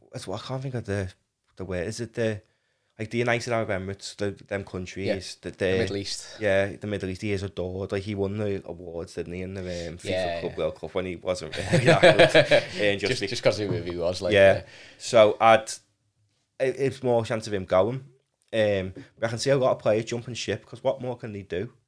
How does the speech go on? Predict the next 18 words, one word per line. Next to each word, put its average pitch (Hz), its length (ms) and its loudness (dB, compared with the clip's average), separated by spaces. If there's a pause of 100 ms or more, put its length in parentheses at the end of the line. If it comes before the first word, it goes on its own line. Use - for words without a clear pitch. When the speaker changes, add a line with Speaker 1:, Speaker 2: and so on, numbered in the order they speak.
(240)
Speaker 2:
I - 80 -4
know. 82 200 -6 (120)
Speaker 1:
Um, 90 480 0
Speaker 2:
I 113 80 0
seen 143 280 -2
a, 139 180 0
a - 40 -8
thing 98 280 -4
as 85 120 -10
well 90 220 2
with, 92 120 -4
about, 87 460 0
um, 82 520 -2 (440)
non-homegrown 90 840 -2
players. 92 600 0
We're 104 460 0 (540)
pushing 107 340 -4
the 98 100 -4